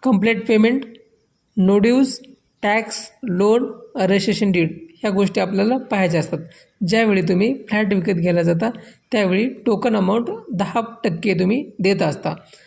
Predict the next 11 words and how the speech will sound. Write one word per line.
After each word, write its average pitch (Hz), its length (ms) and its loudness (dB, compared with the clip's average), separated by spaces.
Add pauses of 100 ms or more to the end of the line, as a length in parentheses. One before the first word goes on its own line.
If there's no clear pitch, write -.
(1300)
त्यावेळी 214 320 2
तुमचं 202 320 0
एक 214 280 -2
ॲग्रीमेंट 208 400 2
बनतं. 165 320 0 (260)
त्याच 240 220 0
ॲग्रीमेंटला 175 420 0
आपण 196 220 0
agreement 196 520 0
to 233 100 0 (140)
sell 180 200 2